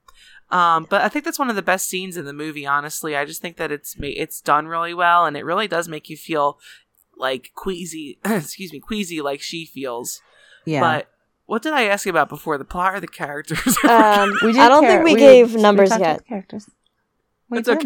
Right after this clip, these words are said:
Speaker 2: didn't.
Speaker 1: We're not doing that. That's
Speaker 3: Okay.
Speaker 1: fine. We're not doing that. Um,
Speaker 2: Oh. Uh-oh.
Speaker 1: <laughs>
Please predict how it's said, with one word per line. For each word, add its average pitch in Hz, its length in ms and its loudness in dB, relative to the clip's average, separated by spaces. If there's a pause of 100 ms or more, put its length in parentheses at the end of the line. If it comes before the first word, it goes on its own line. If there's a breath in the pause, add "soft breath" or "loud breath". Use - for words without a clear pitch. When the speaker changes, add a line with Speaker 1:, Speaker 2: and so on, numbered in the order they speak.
Speaker 2:
didn't. 139 300 -2 (260 loud breath)
Speaker 1:
We're 240 140 6
not 233 180 10
doing 180 240 2
that. 131 260 -6
That's - 140 0
Speaker 3:
Okay. 233 80 4
Speaker 1:
fine. 180 240 2
We're 151 80 -10
not 160 140 -10
doing 101 180 -12
that. - 120 -18 (480 soft breath)
Um, 180 280 2
Speaker 2:
Oh. 214 380 4 (720)
Uh-oh. 120 340 -2
Speaker 1:
<laughs> - 60 -16